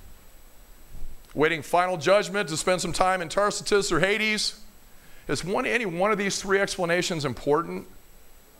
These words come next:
No. What's important is how we live. What's important is how you live. Hopefully this is the motivation enough for us to make every effort to enter through the narrow gate into heaven with our God and to bring as many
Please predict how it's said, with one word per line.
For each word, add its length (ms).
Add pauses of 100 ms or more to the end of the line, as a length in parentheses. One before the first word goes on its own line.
(520)
No. 400 (1040)
What's 240
important 680 (200)
is 180
how 340
we 160
live. 420 (420)
What's 220
important 640 (160)
is 160
how 280
you 200
live. 480 (640)
Hopefully 400
this 240
is 80
the 80
motivation 580
enough 260
for 120
us 160
to 60
make 200
every 320
effort 380 (160)
to 120
enter 140
through 200
the 80
narrow 260
gate 240
into 180
heaven 240
with 120
our 120
God 560 (220)
and 80
to 40
bring 140
as 100
many 280